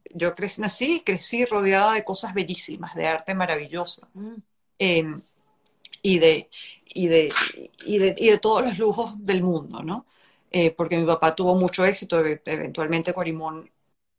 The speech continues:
Speaker 1: se fue un poco a la nada, pero, eh, mi papá lo perdió casi todo, pero, pero igual, tengo cosas muy, muy bonitas y muy preciosas, y siempre crecí rodeada de, de, de, de estas cosas,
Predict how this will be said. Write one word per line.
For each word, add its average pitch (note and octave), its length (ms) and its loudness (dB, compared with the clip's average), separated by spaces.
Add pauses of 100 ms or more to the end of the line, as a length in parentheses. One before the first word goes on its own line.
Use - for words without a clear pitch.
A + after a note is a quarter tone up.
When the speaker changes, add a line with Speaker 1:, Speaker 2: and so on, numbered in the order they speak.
(720)
Speaker 1:
se F3+ 200 -4
fue E3+ 180 2
un E3 80 0
poco F#3+ 200 0
a F3 40 6
la E3+ 120 6
nada, E3 440 2 (100)
pero, F3 340 2 (460)
eh, F3+ 180 0
mi E3 80 0
papá D#3+ 260 0
lo E3+ 180 2 (220)
perdió E3 280 2
casi F#3 260 -2
todo, F3+ 440 2
pero, F#3 320 0 (420)
pero G3 140 6
igual, G3 420 6 (120)
tengo F#3 260 -2
cosas G#3+ 280 -10
muy, A3+ 340 0
muy F#3+ 180 -4
bonitas F#3 500 -2
y G3 40 -2
muy E3+ 260 -2 (180)
preciosas, F#3 580 0
y D#3+ 60 -2
siempre F#3+ 460 0 (920)
crecí E3+ 600 0 (260)
rodeada E3+ 600 4
de, D#3 180 0
de, D#3+ 200 -6
de, - 180 -8
de D#3 100 -2
estas - 240 -8
cosas, F3+ 380 -6